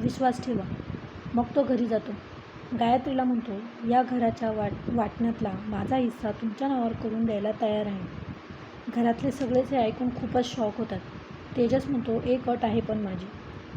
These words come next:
तुम्हाला लकी चामचा जामीन करावा लागेल आजच्या आज." नंतर गायत्री तेजसला म्हणते, "हे काय चाललंय इमोशनल अत्याचार?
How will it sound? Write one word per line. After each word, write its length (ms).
तुम्हाला 260
लकी 300
चामचा 340
जामीन 340
करावा 280
लागेल 280
आजच्या 360
आज." 200
नंतर 300
गायत्री 420
तेजसला 500
म्हणते, 360
"हे 60
काय 180
चाललंय 300
इमोशनल 480
अत्याचार? 440